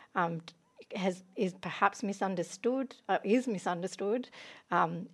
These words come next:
is seen as dangerous or violent at times, but in fact is much more complex than that. It does, it felt to me like an echo. I,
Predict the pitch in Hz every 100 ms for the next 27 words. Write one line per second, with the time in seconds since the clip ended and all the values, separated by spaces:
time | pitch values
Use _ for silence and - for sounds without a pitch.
0 | _ 214 196 - - 185 202 190 175 175
1 | - - 185 185 180 185 180 180 190 185
2 | 190 - 190 196 196 190 180 180 180 208
3 | - - 190 175 190 185 190 190 180 165
4 | - 190 - 180 165 170 - 190 - 311
5 | - - - - - - _ 214 - 226
6 | 220 208 185 170 190 180 185 180 170 175